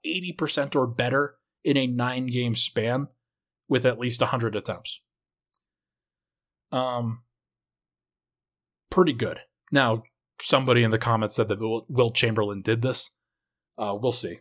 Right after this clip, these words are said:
Like, I, I'm not sure whether, uh, whether he actually did. I have to go check that, but still pretty crazy. Still a, a pretty crazy stat. Nobody else is doing this, what Jokic has done. Twelve of thirteen tonight.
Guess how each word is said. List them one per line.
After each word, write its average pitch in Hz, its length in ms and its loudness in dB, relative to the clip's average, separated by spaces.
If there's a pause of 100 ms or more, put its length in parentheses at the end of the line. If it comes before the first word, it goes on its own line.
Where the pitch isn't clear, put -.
Like, 110 160 -2
I, 107 200 0
I'm 110 180 -4
not 104 200 -2
sure 107 240 -4
whether, 95 400 -6
uh, 92 100 -6 (480)
whether 113 220 0
he 113 80 2
actually 113 300 2
did. 110 160 0
I 101 120 4
have 101 120 -4
to - 80 -14
go 92 100 -8
check 120 300 -2
that, 117 300 0
but 98 200 -4 (1300)
still - 280 4
pretty 165 260 6
crazy. 98 420 0 (520)
Still 151 400 2
a, 139 160 2
a 127 140 -2
pretty 143 400 0
crazy 123 460 0
stat. 113 440 0
Nobody 147 400 4
else 127 200 0
is 113 120 -4
doing 113 340 -2
this, - 380 -6 (120)
what 123 160 2
Jokic 117 360 0
has 113 160 -2
done. 104 280 -4 (160)
Twelve 135 400 2
of 120 120 0
thirteen 120 640 0
tonight. 113 580 -4